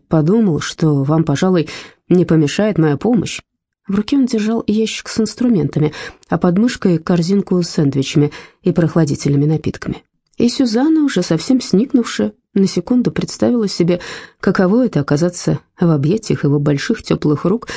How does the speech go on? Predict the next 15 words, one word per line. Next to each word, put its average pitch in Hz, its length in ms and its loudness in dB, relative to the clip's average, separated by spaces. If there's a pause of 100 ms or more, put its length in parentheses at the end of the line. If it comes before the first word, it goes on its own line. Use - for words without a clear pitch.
(240)
получить 190 420 0
возможность 160 640 0
поплакаться 180 640 -2
в - 80 -10
передник, 160 680 -2
пропахший 160 560 -2
сырами 170 460 -2
и 143 40 -4
кофе - 400 -4
из 147 140 -4
магазина 147 500 0
деликатесов, 151 800 -4 (260)
опереться 208 580 0
на 147 60 2
этого 151 300 0